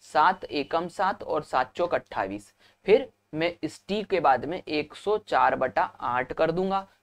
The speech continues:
तो आठ से काटूंगा, आठ एकम आठ बच गया दो, आठ तिया चौबीस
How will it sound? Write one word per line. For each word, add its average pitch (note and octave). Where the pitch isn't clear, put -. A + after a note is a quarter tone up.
तो D3
आठ D3
से F#3
काटूंगा, F3+
आठ F#3+
एकम F3
आठ F3
बच C#3
गया C3+
दो, F3
आठ C#3+
तिया D3+
चौबीस A2